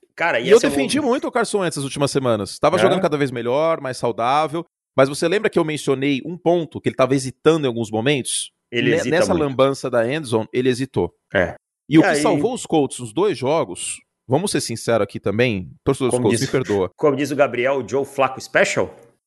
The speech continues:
Speaker 2: É. Vamos ser sinceros, que a secundária dos forty-niners e a dos Titans são duas secundárias bem burras de cair. É, dos Titans ainda mais, né?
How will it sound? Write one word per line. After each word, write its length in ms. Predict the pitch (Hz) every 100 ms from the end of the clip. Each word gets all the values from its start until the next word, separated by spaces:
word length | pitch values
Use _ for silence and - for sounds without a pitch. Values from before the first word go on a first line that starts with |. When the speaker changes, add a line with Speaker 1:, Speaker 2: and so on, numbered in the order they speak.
| _
Speaker 2:
É. 300 | 135 123 95 - _ _
Vamos 300 | - 151 285
ser 100 | 240
sinceros, 580 | 190 135 - 147 131 98 - _ _ _ -
que 80 |
a 40 | 170
secundária 500 | - - 226 156 131
dos 140 | 123
forty-niners 420 | - 120 113 110
e 40 | 110
a 40 |
dos 140 | 104 107
Titans 300 | - - 175
são 140 | 208
duas 140 | 151 165
secundárias 320 | - 160 156
bem 280 | 98 123 220
burras 400 | 147 147 104 90
de 140 | 107
cair. 240 | - 104 104
É, 100 | 123
dos 160 | 175
Titans 300 | - 202 277
ainda 220 | 370 392 -
mais, 280 | - 117
né? 140 | 98